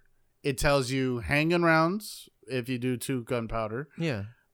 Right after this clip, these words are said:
Speaker 1: Uh, high grade gunpowder and regular gunpowder, shotgun.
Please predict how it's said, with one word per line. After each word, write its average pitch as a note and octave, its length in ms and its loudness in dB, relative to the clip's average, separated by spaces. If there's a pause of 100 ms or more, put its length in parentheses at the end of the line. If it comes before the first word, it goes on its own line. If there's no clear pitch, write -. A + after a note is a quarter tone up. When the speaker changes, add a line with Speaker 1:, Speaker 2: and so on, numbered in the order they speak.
(220)
Speaker 1:
Uh, C#3 480 2
high D#3+ 800 2
grade C#3 640 2
gunpowder C3 640 2
and A#2+ 260 -4
regular C3+ 380 2
gunpowder, A#2+ 560 0
shotgun. C#3 600 0